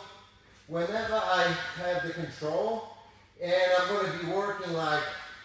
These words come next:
back and forth, trying to advance my opponent, whenever I feel like there's a space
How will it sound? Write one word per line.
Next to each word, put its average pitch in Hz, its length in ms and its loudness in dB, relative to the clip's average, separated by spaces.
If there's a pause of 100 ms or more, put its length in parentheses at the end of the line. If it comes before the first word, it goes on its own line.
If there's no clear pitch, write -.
(380)
back 160 260 -4
and 175 160 -6 (180)
forth, 226 440 -2
trying 185 260 2
to 190 140 -2 (160)
advance 180 440 -4
my 151 120 -4
opponent, 226 400 -6 (320)
whenever 220 400 0
I 226 200 6 (220)
feel 247 180 0
like 185 280 6 (840)
there's 156 320 0
a 165 120 0
space - 1120 -4